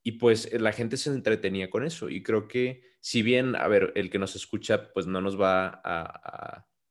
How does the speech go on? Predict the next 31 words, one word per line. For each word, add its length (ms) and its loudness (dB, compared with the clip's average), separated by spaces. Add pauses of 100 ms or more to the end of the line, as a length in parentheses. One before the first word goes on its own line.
(400)
a 260 -10
compartir 480 0
sus 220 -6
ideas, 340 2
porque 180 -12
pues 160 -6
el 100 -2
medio 280 2
no 180 -2
es, 280 -8 (340)
no 80 -2
es 140 0
ese, 320 -2 (560)
pero, 400 8
pero 180 6
como 140 2
dices 320 0
tú, 240 2
a 100 0
lo 100 4
mejor 640 4 (520)
los, 340 4
los 180 2
creadores 460 8
de 100 0
contenido 540 2
pues 140 -4
están 300 -4
compartiendo 800 0
sus 380 -6
ideas 680 -2